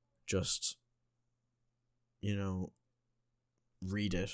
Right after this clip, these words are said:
and learn it from a P D F or, you know, even just drag and drop it into a Word document and make certain words read. I wouldn't be able to do that. I ha-, I like being able to, you know, interact with the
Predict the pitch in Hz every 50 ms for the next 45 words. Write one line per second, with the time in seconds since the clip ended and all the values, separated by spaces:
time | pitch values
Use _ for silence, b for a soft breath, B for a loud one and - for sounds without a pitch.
0 | - - - - 101 95 95 98 98 98 98 92 92 - - - 101 95 98 92
1 | 90 - 104 95 95 92 90 87 90 85 - - - - 92 92 90 90 90 90
2 | - - 98 95 95 95 95 95 98 104 - 92 92 - - 104 95 92 90 87
3 | 90 92 90 90 - 104 92 98 92 95 - - 101 95 92 92 92 92 92 90
4 | 92 90 95 90 87 - - 92 90 87 87 - 98 92 90 90 90 - - -
5 | 101 - - 95 92 90 90 87 92 92 90 90 90 90 87 87 - - - -
6 | - - 101 104 104 98 95 98 90 92 - - 90 90 85 - - - B B
7 | B B B B B B - - 95 104 104 - - 92 101 98 101 98 95 -
8 | - 101 95 95 95 92 92 92 95 - 101 98 95 92 95 98 98 95 90 -
9 | - 98 95 90 - 101 101 95 90 90 - - - - 92 90 - - 92 90
10 | 90 90 92